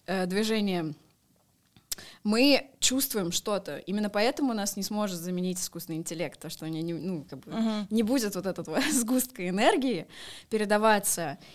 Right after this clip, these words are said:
Speaker 1: И я пишу какие-то, наверное, смыслы, которые меня волнуют в данный момент. А, вот недавно я писала картину с, э, м, из Алмазной сутры.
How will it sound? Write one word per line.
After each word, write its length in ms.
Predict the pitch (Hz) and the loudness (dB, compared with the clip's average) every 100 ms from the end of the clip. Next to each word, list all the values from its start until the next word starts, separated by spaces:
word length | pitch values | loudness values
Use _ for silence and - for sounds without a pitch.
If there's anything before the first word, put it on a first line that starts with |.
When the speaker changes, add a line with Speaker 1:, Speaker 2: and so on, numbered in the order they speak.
| - | -8
Speaker 1:
И 60 | 208 | -4
я 300 | 196 214 302 | 4 8 8
пишу 640 | - 247 - 254 269 294 | 6 2 4 4 6 6
какие-то, 1120 | 277 220 247 254 254 - - 220 208 202 202 196 | 4 0 0 2 0 -2 0 2 4 4 4 2
наверное, 280 | 202 254 | 2 2
смыслы, 320 | 254 262 254 226 | 2 0 0 -2
которые 260 | 214 208 | -2 -2
меня 180 | 202 196 | -2 0
волнуют 320 | 202 226 214 | 0 0 -2
в 40 | 180 | -2
данный 240 | 196 185 | -2 0
момент. 540 | 180 175 196 427 - - - _ _ - - - _ | 0 0 0 0 -4 -14 -20 _ _ -20 -20 -20 _
А, 880 | 214 196 185 185 175 170 160 - 131 160 | -6 -2 0 0 0 -2 -4 -8 -12 -6
вот 200 | 202 202 | -4 0
недавно 880 | 233 214 254 285 247 233 226 220 214 | 2 6 6 6 4 4 2 2 2
я 160 | 208 | 0
писала 460 | 202 202 - 214 196 | 0 -2 0 0 0
картину 880 | 185 185 180 - 208 202 190 180 180 | -2 -6 -4 -4 -2 -2 -2 -2 -2
с, 280 | - - - | -2 -2 -2
э, 340 | 165 156 151 151 - - - | -4 -4 -6 -8 -12 -16 -10
м, 340 | 160 160 160 160 | -8 -6 -4 -4
из 100 | 185 | -2
Алмазной 380 | 202 214 202 185 | 0 2 4 2
сутры. 560 | 180 285 440 254 180 | 4 4 4 2 0